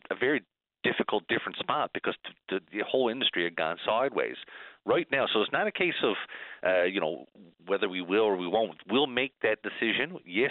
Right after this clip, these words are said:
we're taking advice from everybody, but at the end of the day, I keep saying, look, we were elected to make decisions. So I appreciate expert advice. Certainly we take that in consideration.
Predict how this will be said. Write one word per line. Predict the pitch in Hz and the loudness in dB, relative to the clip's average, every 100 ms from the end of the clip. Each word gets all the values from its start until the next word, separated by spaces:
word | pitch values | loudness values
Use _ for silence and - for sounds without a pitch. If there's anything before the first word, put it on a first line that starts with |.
| - | 2
we're | 101 | 0
taking | - 113 110 98 | 0 -2 -2 -2
advice | 92 90 - | 2 0 0
from | 80 | -2
everybody, | 73 73 98 95 | -4 0 2 2
but | 85 87 - | 2 0 0
at | 95 | -2
the | 101 117 | -2 -4
end | 143 | -2
of | 120 | -2
the | |
day, | 98 85 78 85 95 78 78 _ - | 0 0 0 -2 -10 -20 -20 _ -6
I | 104 98 | -4 -2
keep | 113 - | -4 -2
saying, | 90 95 | -2 0
look, | 107 - _ _ - 78 | 0 -2 _ _ -18 -2
we | 123 151 | 2 2
were | 127 92 | 2 2
elected | 85 76 - 69 - - | 2 -2 -4 -14 -14 -8
to | - | -4
make | 82 - | -4 -4
decisions. | 78 87 67 60 - | -4 -2 -2 -4 0
So | |
I | 85 | 0
appreciate | 87 - 147 - 135 - | 0 -2 0 2 0 0
expert | 104 - 98 80 | -2 -2 -2 0
advice. | 78 85 - | -2 -2 -2
Certainly | - 135 131 | -2 -2 -6
we | 87 76 - | -8 -10 -4
take | 110 - | -4 0
that | 98 | 0
in | 92 - | 0 -6
consideration. | 95 - 80 73 69 - 71 | -10 -4 -2 0 0 -2 -6